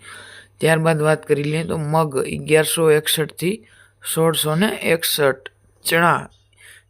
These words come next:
અગિયારસો છથી બારસો ને એક્યાસી, મિત્રો.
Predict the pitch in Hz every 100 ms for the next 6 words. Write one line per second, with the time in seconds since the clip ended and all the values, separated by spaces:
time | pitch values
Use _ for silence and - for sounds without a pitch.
0 | 160 160 160 165 165 160 185 - - 160
1 | 160 165 185 190 156 156 151 - 165 185
2 | 90 - - 170 160 - 143 - -